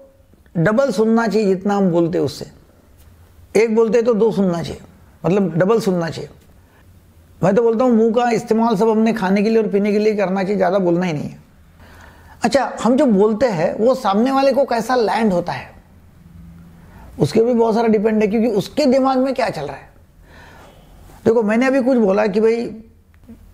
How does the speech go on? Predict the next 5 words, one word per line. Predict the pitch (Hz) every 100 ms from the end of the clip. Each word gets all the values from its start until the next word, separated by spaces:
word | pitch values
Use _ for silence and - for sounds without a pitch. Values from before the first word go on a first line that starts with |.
| - -
ये | 180 233
बच्चा | 220 226 247
बहुत | 220 208 226 - - - - - - - - - 247
बदमाश | 147 156 190 151
है, | 123